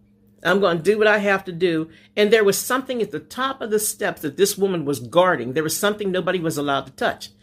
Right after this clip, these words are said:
okay? 'Cause if you touched it, it would tear her playhouse down. <laughs> I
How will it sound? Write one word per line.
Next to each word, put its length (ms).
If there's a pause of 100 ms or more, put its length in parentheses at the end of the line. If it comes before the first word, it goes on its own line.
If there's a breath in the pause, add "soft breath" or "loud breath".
(280 soft breath)
okay? 300
'Cause 160
if 100
you 140
touched 400
it, 180 (220 soft breath)
it 100
would 160
tear 240
her 160
playhouse 600
down. 420 (220)
<laughs> 240
I 100